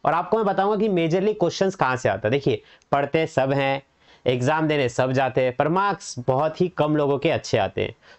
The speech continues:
तो कहाँ पर लैग हो रहा है, कहाँ पर डिफरेंस क्रिएट हो रहा है, ये हम लोग जान लेंगे, ठीक है? देखेंगे कि कौन सी कमियां हैं, जिन कमियों के ऊपर अपने को काम करना है, so that हमारे रिएक्शंस,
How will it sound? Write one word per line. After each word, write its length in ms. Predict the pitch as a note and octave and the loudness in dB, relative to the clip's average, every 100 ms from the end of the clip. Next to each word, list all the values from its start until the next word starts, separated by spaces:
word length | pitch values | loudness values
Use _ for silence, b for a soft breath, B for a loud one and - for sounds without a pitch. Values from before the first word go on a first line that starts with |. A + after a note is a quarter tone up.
| - | -4
तो 60 | |
कहाँ 380 | D#3+ D#3+ D3+ G3 G#3+ | -2 0 0 0 0
पर 140 | G3+ | 2
लैग 260 | E3 E3+ F3 | 2 2 2
हो 80 | |
रहा 100 | F3+ | 0
है, 60 | F3 | 0
कहाँ 320 | E3 D3 F3+ - | 0 0 0 0
पर 120 | G3 | 0
डिफरेंस 380 | D#3+ - E3+ E3+ | 2 0 0 0
क्रिएट 240 | E3+ E3 D#3 | 0 0 2
हो 60 | |
रहा 100 | D#3+ | 2
है, 60 | E3 | 2
ये 140 | D3 | 0
हम 180 | D#3 C#3 | 0 0
लोग 100 | D#3 | 0
जान 240 | B2 A2+ A#2 | 0 0 0
लेंगे, 280 | B2+ D3 D#3+ - | 0 -2 -4 -4
ठीक 120 | C#3 | 0
है? 60 | D3 | 0
देखेंगे 380 | D3 E3 G#3+ G#3+ | 0 0 0 2
कि 100 | G#3+ | 0
कौन 200 | F3 F3 | 0 0
सी 120 | G#3 | 0
कमियां 380 | F#3+ E3+ F3+ F#3 | 0 0 0 0
हैं, 140 | F#3 - b b | -2 -6 b b
जिन 160 | C3+ F#3 | -2 0
कमियों 300 | F3+ E3+ F3+ | 2 2 2
के 60 | F3+ | 0
ऊपर 180 | E3+ F#3 | 0 0
अपने 200 | D#3+ F#3 | 0 0
को 100 | G#3 | 0
काम 280 | D3+ D#3 | 0 0
करना 200 | D#3+ F3 | 0 0
है, 60 | G3 | 0
so 100 | E3 | 0
that 120 | F3 | 0
हमारे 360 | D#3+ D#3 G3+ F3+ | 0 0 0 0
रिएक्शंस, 760 | C3 C#3+ A#2+ - F#3 G3+ - | 0 0 -2 -2 -2 -2 -2